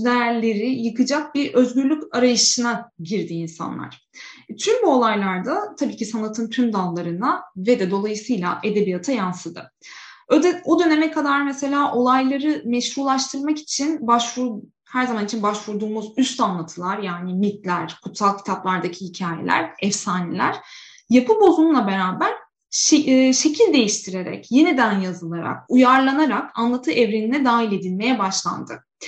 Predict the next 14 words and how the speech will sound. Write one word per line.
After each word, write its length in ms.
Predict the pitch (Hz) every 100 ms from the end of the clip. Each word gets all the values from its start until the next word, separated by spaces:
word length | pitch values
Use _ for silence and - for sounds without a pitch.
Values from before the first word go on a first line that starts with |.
| - - - - -
Ee, 760 | 247 247 240 233 233 226 - - 202
daha 200 | 262 302
cesur 280 | 254 - 185
olmaya 420 | 180 175 170 -
başladık. 600 | 185 170 - 185 170 170 196
Bazı 300 | 208 208 -
şeyleri 580 | 208 202 220 226 - -
farklı 300 | 226 214 269
şekillerde 580 | 262 254 226 208 202 214
ifade 380 | - 220 214 208
etmekten 640 | 220 - 214 208 254 285
çekinme-, 680 | 285 254 - 254 202 170 - -
çekinmemeye 640 | - 214 262 214 175 170
başladık. 540 | 170 165 - 190 415